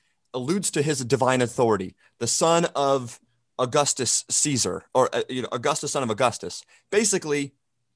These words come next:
son of God. And on the other hand, side, Pontifex Maximus, high priest. So we've got a coin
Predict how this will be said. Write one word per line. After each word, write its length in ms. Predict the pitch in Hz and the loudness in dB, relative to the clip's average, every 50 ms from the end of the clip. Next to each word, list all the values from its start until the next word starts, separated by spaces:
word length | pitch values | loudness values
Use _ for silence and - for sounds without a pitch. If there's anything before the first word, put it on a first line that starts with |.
| _ - 98 - | _ -20 -20 -10
son 240 | - - - 226 175 | -2 2 2 4 4
of 100 | 117 101 | 4 2
God. 360 | - 101 85 87 120 165 170 _ _ _ _ _ _ _ _ - | 2 2 2 2 -2 -4 -6 _ _ _ _ _ _ _ _ -4
And 120 | 160 160 | -2 0
on 100 | 151 160 | 0 0
the 100 | 165 - | -2 -2
other 180 | 220 233 220 170 | -2 0 0 0
hand, 340 | 143 143 135 135 135 131 - - | 0 0 0 0 0 -2 -4 -6
side, 320 | - 156 135 131 135 - _ _ | -4 -4 -4 -4 -4 -8 _ _
Pontifex 380 | - 185 185 180 190 156 151 - | -4 -2 -2 -2 -2 -4 -4 -2
Maximus, 560 | 135 120 120 - - 95 87 - - - - _ _ _ - | -2 -2 -2 -4 -6 -10 -10 -10 -12 -14 -16 _ _ _ -8
high 200 | - - 131 107 | -2 -2 -2 -2
priest. 520 | 101 - 110 101 82 - - - - _ _ _ - - - | -2 -4 -8 -8 -8 -10 -14 -18 -18 _ _ _ -20 -14 -8
So 140 | - 185 | -4 -2
we've 140 | 160 180 190 | -2 0 0
got 100 | 240 233 | 0 0
a 60 | 147 | 0
coin 520 | - - - 247 208 151 123 113 113 117 | 0 -2 0 2 4 4 4 2 0 -2